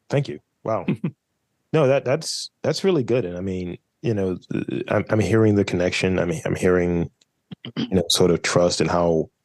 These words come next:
Speaker 1: you're going about, like, sort of, one of the things in there, like, being flexible, like,
Speaker 2: Hmm,
Speaker 1: "I can
Speaker 2: yeah.
Speaker 1: figure this out." Um,
Speaker 2: <laughs>
Speaker 1: and, you know, I've had some instances where I've done, like, contract work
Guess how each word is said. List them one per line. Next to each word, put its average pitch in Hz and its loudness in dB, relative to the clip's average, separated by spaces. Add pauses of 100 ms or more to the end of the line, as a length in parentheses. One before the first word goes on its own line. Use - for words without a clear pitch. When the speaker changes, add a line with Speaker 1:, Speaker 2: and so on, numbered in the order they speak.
(360)
Speaker 1:
you're 95 4 (160)
going 120 4
about, 92 0
like, 87 -4
sort 90 2
of, 85 -4 (1040)
one 135 4
of 262 6
the 240 6
things 123 2
in 95 2
there, 82 0
like, 87 -2 (180)
being 110 4
flexible, 82 0
like, 82 2
Speaker 2:
Hmm, 180 2
Speaker 1:
"I - -2
can 120 6
Speaker 2:
yeah. 120 2
Speaker 1:
figure - 0 (100)
this - -2
out." 82 0
Um, 87 -2 (320)
Speaker 2:
<laughs> - -14
Speaker 1:
and, 95 4
you 101 4
know, 95 2
I've 113 2
had 95 2
some 87 0
instances 87 0
where 87 2
I've 87 -2
done, 85 0
like, 82 -2
contract 90 -2
work 85 0